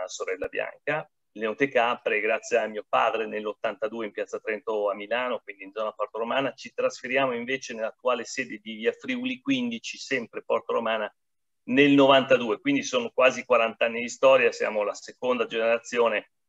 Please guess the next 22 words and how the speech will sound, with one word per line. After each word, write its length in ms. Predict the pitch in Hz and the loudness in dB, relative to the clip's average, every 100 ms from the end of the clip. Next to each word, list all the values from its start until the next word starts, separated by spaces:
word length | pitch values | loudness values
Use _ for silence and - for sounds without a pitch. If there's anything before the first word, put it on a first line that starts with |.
| _ _ _ - | _ _ _ -18
circa 380 | 104 101 107 - | -16 -12 -14 -14
tremilacinquecento 1120 | 95 98 104 101 - 95 - 98 95 104 98 | -14 -8 -6 -6 -8 -14 -8 -8 -6 -6 -6
etichette, 840 | 95 - 135 131 - 117 - _ _ | -8 -2 0 2 2 -2 -2 _ _
principalmente 1000 | - 160 160 151 147 139 143 151 147 143 | -6 -6 -6 -4 2 4 4 2 2 -2
sul 400 | 139 - 131 123 | -2 -6 -8 -4
mondo 360 | 120 123 117 117 | 0 0 2 0
nazionale, 720 | 110 - 120 131 147 131 - | 0 -4 0 2 4 2 2
però, 500 | 110 120 131 123 - | 2 4 4 4 -2
eh, 440 | 107 101 98 95 95 | -4 -2 0 0 -2
non 220 | 98 107 | -6 -4
mancano, 760 | 101 107 - 113 107 104 95 95 _ | -4 -4 -2 -2 0 -2 -4 -8 _
eh, 320 | - 98 92 92 | -8 -4 -4 -6
selezioni 720 | 101 95 - 101 98 101 98 | -12 -14 -12 -10 -8 -8 -8
anche 420 | 95 98 - 95 | -8 -8 -6 -6
di 140 | 95 95 | -6 -12
internazionale. 560 | 92 95 95 - - | -10 -10 -10 -8 -4
Francia 200 | 107 110 | -4 -4
ovviamente 380 | 98 98 101 107 | -6 -6 -6 -4
ben 140 | 101 | -4
rappresentata, 760 | 95 - - 98 92 101 104 95 | -4 -6 -14 -16 -8 -4 -2 -2
la 100 | 95 | -4
Borgogna 600 | 92 92 - 104 98 | -4 -10 -10 -10 -6